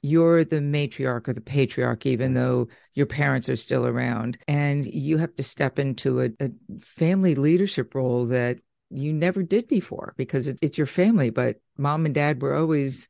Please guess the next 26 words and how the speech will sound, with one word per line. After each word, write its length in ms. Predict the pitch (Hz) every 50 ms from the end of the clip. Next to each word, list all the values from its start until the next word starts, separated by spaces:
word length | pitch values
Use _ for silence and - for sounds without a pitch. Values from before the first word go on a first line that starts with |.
| _ -
the 60 | -
strong 540 | - - - - - 160 165 190 226 226 175
ones 280 | 131 110 107 120 120 -
that 120 | - -
we 140 | 131 123 120
went 280 | 117 123 113 117 113
to, 280 | - - 127 117 117 117
even 260 | - 151 170 202 220 220
if 140 | 226 214
they 160 | - 180 185 185
were 240 | 170 165 160 156
weak 260 | 147 151 151 143 - -
at 120 | 120 -
some 160 | - 127 117
point 240 | 110 - 117 104 -
in 40 | -
our 120 | 123 120
lives. 420 | - - 104 - - - - - - -
It's 260 | 175 185 175 - - - -
different. 460 | 220 226 214 - - 208 - - - -
And 100 | 190 156
I 100 | 143 156
think 360 | 165 - - 160 156 139 - -
that 180 | 151 143 - - - -
the 160 | - 175 165
emotional 960 | 170 165 170 165 170 175 185 208 202 - 175 147 147 143 139 135 139 139 143